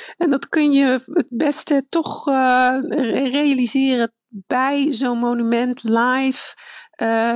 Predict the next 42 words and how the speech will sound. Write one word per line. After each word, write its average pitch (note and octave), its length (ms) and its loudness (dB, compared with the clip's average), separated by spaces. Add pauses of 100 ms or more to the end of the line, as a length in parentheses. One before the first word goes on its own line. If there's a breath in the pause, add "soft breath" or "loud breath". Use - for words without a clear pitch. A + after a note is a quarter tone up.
in C4 200 2
fysieke B3 440 0
aanwezigheid, A#3 920 -2
het - 180 -4
liefst A3+ 400 -2
van, G#3+ 380 -2
van G#3+ 180 -2
mensen G#3+ 460 -2
ook. A3+ 240 -4 (320 loud breath)
Eh, A#3+ 500 -2
dat, A#3 180 -2 (100)
dat A3+ 300 -6
geeft - 340 -4
het B3 120 -4
ook A#3+ 100 -6
de B3+ 100 -2
waardigheid C4+ 640 0
die B3 120 2
het A3+ 120 -4
verdient, A3 560 0
eh, A3 280 -6
denk A3+ 260 -4
ik. G#3 200 -8 (320 loud breath)
Kijk, - 240 -6
eh, B3 520 0 (260)
zo'n, B3 340 -2
zo'n, A#3 400 -2
zo'n A#3+ 260 -4
excuses B3+ 600 0
hoopt, B3+ 480 0
eh, D#4 460 0
hopelijk C#4+ 640 2
loopt C#4 320 2
niet C#4 220 0
weg, C4 280 -2
zou C#4 220 0
je, C4+ 160 2
zou B3+ 300 -2
je C#4 60 0
bijna B3+ 280 -2
willen B3 220 -4
zeggen. C4+ 380 -6